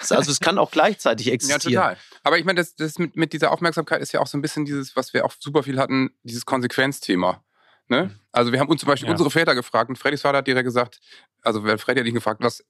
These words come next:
Speaker 2: was findest du denn hätte, kann ich anders machen?“ „Ja, du könntest schon auch mal konsequenter sein.“
Speaker 1: Ja.
Speaker 2: <laughs> So, ja,
Speaker 1: Ja.
Speaker 2: da würde ich
Speaker 3: Bist du
Speaker 2: sagen,
Speaker 3: unkonsequent?
Speaker 2: unterschreibe ich.
Speaker 1: Ja, nat-,
Speaker 2: So,
Speaker 1: na ja, klar.
Speaker 2: äh, das ist, das ist einfach, finde ich, das Allerschwierigste.
Speaker 1: Mhm. Ja,
Speaker 2: Aber
Speaker 1: das ist auch wahr. Was das Materielle angeht, ist es natürlich immer viel zu viel.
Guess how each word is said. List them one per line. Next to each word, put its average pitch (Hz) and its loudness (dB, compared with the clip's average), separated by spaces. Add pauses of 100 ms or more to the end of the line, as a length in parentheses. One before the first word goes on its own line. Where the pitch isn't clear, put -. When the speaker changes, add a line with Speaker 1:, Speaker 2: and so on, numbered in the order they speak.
Speaker 2:
was 117 -2
findest 131 -2
du 123 4
denn 110 4
hätte, 113 -2
kann 120 0
ich - 2
anders 98 -2
machen?“ 87 -4
„Ja, 104 2
du 104 -6
könntest 117 -2
schon 170 4
auch 151 4
mal 139 2
konsequenter 147 0
sein.“ 95 2
Speaker 1:
Ja. 139 4
Speaker 2:
<laughs> 87 -10
So, - -8
ja, 165 4
Speaker 1:
Ja. 160 2
Speaker 2:
da 143 2
würde 175 4
ich 226 0
Speaker 3:
Bist - 0
du 165 2
Speaker 2:
sagen, 180 4
Speaker 3:
unkonsequent? 202 2
Speaker 2:
unterschreibe 180 2
ich. - -6
Speaker 1:
Ja, 160 6
nat-, 170 2
Speaker 2:
So, 190 0
Speaker 1:
na 151 4
ja, 175 2
klar. 190 2
Speaker 2:
äh, 170 2 (200)
das 151 -6
ist, 175 -12 (180)
das 190 -2
ist 165 -8
einfach, 131 -8
finde 139 -12
ich, 113 -10
das - -20
Allerschwierigste. 101 -14
Speaker 1:
Mhm. 120 -8 (120)
Ja, 127 0
Speaker 2:
Aber 113 -10 (160)
Speaker 1:
das 131 0
ist 165 -2
auch 113 2
wahr. 131 2 (1300)
Was 135 0
das 131 -2
Materielle 135 2
angeht, 147 2
ist - -2
es 135 -4
natürlich 117 0
immer 175 2
viel 175 -2
zu 165 -4
viel. 175 2